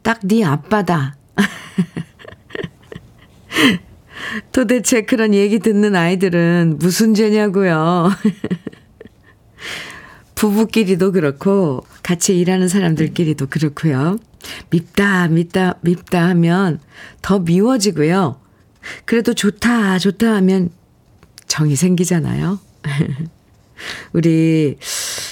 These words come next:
서로의 흠만 잡으려고 애쓰는 시간에 기왕이면 좀 좋은 점, 우리랑 공통점,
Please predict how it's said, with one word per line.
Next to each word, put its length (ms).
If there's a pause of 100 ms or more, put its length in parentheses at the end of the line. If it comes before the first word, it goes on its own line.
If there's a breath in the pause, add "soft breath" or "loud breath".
서로의 460
흠만 380
잡으려고 460
애쓰는 380
시간에 600 (120)
기왕이면 640 (340 loud breath)
좀 420 (180)
좋은 320
점, 380 (500 loud breath)
우리랑 520
공통점, 760